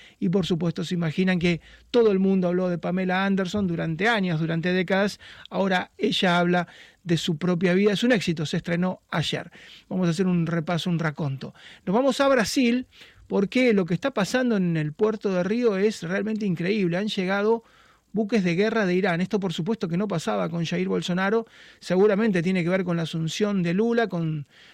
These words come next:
lo que es su reordenamiento. Eh, muchos están sorprendidos que de repente Latinoamérica, que tiene tantos problemas y tanta violencia hoy por hoy en tantos países como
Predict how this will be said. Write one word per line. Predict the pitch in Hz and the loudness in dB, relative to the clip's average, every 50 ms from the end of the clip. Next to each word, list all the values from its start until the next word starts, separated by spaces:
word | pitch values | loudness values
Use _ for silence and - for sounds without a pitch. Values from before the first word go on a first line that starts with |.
| _ - | _ -8
lo | - 165 151 | -6 -6 -4
que | - 185 190 | -2 0 0
es | 185 - | 0 -2
su | - - 185 180 165 | -2 -4 -2 -2 -2
reordenamiento. | 165 190 233 247 214 180 170 165 170 170 165 170 202 226 226 214 202 190 175 214 226 240 247 _ _ _ - - - - _ _ | 0 2 4 4 4 2 2 0 -2 0 0 0 2 2 2 2 2 2 2 2 0 0 -2 _ _ _ -20 -20 -20 -20 _ _
Eh, | - - 165 160 156 156 147 - | -6 -4 -2 -2 -2 -2 -4 -6
muchos | - 170 233 262 - 240 196 | -6 -6 -4 -2 0 0 0
están | 170 - 226 247 233 196 | 0 0 0 0 0 0
sorprendidos | - - - 262 262 220 - 190 180 196 226 269 247 202 175 165 156 147 - | 0 2 0 0 0 0 -2 0 0 2 2 2 4 4 2 2 0 -4 -6
que | - - 190 190 | -6 -4 -2 0
de | 214 202 | 0 0
repente | 185 175 175 240 240 220 208 185 220 233 226 - - - - - _ _ _ _ | -2 0 2 2 2 2 4 2 2 2 2 -2 -12 -20 -20 -20 _ _ _ _
Latinoamérica, | - - 156 170 180 170 185 240 262 240 196 165 160 | -8 -6 -4 -2 -2 -2 0 0 0 0 2 0 0
que | 160 170 | 0 0
tiene | 170 202 202 190 | 0 2 0 2
tantos | 180 262 262 240 202 175 165 147 170 151 - | 2 2 2 2 2 0 0 0 -2 -4 -4
problemas | - 175 170 170 165 160 156 160 180 196 202 - - | -2 0 0 2 2 0 0 0 -2 -4 -4 -4 -6
y | - 147 | -6 -4
tanta | - - 226 220 196 180 156 156 156 | 0 0 2 2 2 0 0 0 -2
violencia | 160 160 165 170 170 170 165 - 170 170 | -2 -2 -2 -2 -2 -2 -2 -2 -2 -2
hoy | 170 | -2
por | 165 165 165 | 0 0 0
hoy | 170 156 | 0 -2
en | 151 156 156 | -2 -4 -2
tantos | 160 180 170 - 151 | -2 -2 -2 -2 -4
países | - - 175 185 190 170 170 143 | -2 0 0 2 2 2 2 2
como | 156 160 156 151 151 | 2 0 0 -2 -4